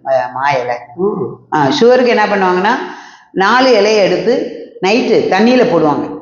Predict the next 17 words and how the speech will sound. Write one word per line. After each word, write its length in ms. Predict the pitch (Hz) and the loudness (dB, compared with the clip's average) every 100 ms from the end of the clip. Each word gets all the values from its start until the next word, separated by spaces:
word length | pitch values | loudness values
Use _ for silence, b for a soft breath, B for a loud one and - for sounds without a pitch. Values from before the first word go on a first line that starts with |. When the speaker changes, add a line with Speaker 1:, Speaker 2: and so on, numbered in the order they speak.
| - | -6
Speaker 1:
ஒ-, 340 | 170 175 170 156 | -2 0 2 2
ஒரு 340 | 175 170 160 | 2 2 2
வள-, 340 | 165 185 180 165 | 2 2 2 2
ஒ-, 400 | 165 160 156 160 | 2 2 2 0
உயரமான 400 | 165 196 202 202 | 0 0 0 -2
டம்ளர்ல 500 | 165 156 175 165 147 226 B B B | -2 0 0 0 0 -2 B B B
தண்ணியில 340 | 190 208 214 160 | -2 2 2 2
போட்டு 200 | 160 165 | 0 0
நல்லா 200 | 165 170 | 0 2
கழுவிட்டு 380 | 165 165 185 170 | 2 2 2 2
தண்ணியில 280 | 160 170 | 2 2
போட்டுறணும். 380 | 170 143 127 123 | 2 0 -2 -6
காலையில 420 | - 165 208 226 | -2 0 2 2
அந்த 160 | 196 160 | 2 2
தண்ணி 260 | 160 147 175 | 2 2 2
எடுத்து 200 | 160 156 | 0 -2
குடிக்கணும். 380 | 135 120 117 | -4 -6 -10